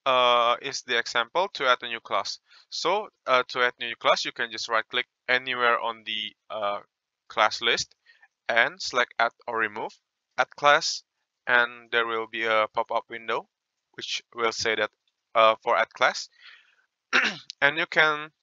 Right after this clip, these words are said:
write the class name that you want and then click OK. So this is the result example for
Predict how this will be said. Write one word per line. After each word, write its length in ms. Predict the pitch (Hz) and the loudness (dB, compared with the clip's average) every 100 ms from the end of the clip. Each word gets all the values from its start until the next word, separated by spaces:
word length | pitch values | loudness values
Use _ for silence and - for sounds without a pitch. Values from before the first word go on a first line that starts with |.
| _ _ _ _ _ _ _ _ | _ _ _ _ _ _ _ _
write 260 | 135 135 - | 4 4 2
the 60 | |
class 440 | - - 131 - - | -4 4 4 4 -2
name 280 | 117 117 | -4 -2
that 140 | 110 104 | -4 -4
you 140 | 107 107 | -8 -10
want 400 | 98 95 - - _ _ _ - | -10 -14 -20 -20 _ _ _ 0
and 100 | 117 | 0
then 120 | 120 | 0
click 160 | - 117 | -4 -4
OK. 360 | 107 - 82 - _ _ _ _ _ _ _ _ _ _ _ _ _ _ | -6 -6 -12 -12 _ _ _ _ _ _ _ _ _ _ _ _ _ _
So 200 | - 135 | -10 -6
this 200 | 143 160 | -4 -6
is 120 | 226 | -8
the 140 | - 135 | -6 -4
result 320 | 120 - 123 | -2 -4 -4
example 600 | 117 - 127 185 202 - _ - | -4 -2 -2 0 -2 -2 _ -2
for 200 | 123 | 0